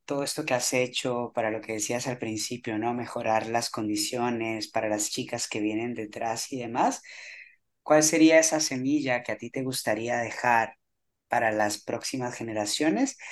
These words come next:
o que te gustaría que se hiciera realidad de aquí a unos años gracias a todo esto que has venido intentando hacer para mejorar las condiciones de las personas que vienen después?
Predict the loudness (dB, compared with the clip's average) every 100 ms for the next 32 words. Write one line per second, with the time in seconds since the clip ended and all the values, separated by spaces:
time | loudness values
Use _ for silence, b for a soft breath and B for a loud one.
0 | B B -8 -4 -2 -2 -4 -4 0 2
1 | 2 2 2 0 -4 -2 -2 2 2 4
2 | 4 4 2 0 -2 0 0 0 -6 b
3 | b _ -2 -2 0 0 0 0 0 2
4 | 2 2 2 2 0 0 -2 -2 -4 -4
5 | -2 -4 -6 -4 -4 -2 0 0 2 0
6 | 0 -4 -2 -2 0 0 2 2 2 2
7 | 2 -2 -2 0 -2 -4 -6 -4 -4 -4
8 | -4 -4 -4 -6 -10 -10 -10 -6 -6 -6
9 | -6 -6 -6 -6 -6 -8 -10 -8 -8 -8
10 | -14 -16